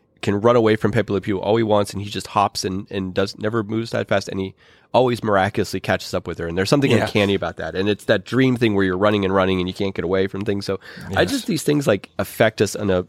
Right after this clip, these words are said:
Speaker 1: on a very basic feral level, I think. Uh, I think, I think our D N A still,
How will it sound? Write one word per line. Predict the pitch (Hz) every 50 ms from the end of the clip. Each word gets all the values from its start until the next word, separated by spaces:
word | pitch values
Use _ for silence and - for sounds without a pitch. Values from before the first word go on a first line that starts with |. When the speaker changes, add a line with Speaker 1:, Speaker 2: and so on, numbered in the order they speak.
| _ -
Speaker 1:
on | 95 95
a | 90
very | 87 104 101 95 87 87 - _ _ _ _ _ _ -
basic | 90 87 87 - - 90 80 - - - _ _ _ _ _ _ _ _ _
feral | _ - - - 113 101 104 104 92 87 87 85 - - _ -
level, | 101 92 92 90 98 90 85 87
I | 85 85
think. | - - 101 90 80 78 76 - - - _ _ -
Uh, | 71 69 73 - -
I | 87 92
think, | - 107 98 -
I | 98
think | 98 110 98 104
our | 98
D | 95 90 - 117 113
N | 110 107
A | 104 104 101 104
still, | 104 - 101 92 92 -